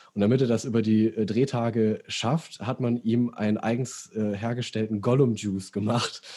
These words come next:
Der bestand, ich glaub, zu ungefähr einem Drittel aus Honig, ähm, Zitronensaft und allerlei mögliche anderer Dinge. Also mein Gollum-Juice ist jedenfalls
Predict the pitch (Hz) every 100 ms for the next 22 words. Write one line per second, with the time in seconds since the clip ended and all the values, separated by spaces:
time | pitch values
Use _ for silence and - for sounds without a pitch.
0 | - - 110 107 113 113 113 117 - -
1 | _ _ _ 104 101 - - 117 107 107
2 | 107 113 101 120 135 110 107 101 113 147
3 | 151 156 - - - - - - 117 113
4 | 113 113 110 113 85 104 - 113 113 117
5 | 113 107 107 - 104 104 101 98 95 95
6 | 95 98 90 104 87 82 92 101 - -
7 | 113 113 127 127 131 139 120 120 120 113
8 | - 107 113 - 98 101 98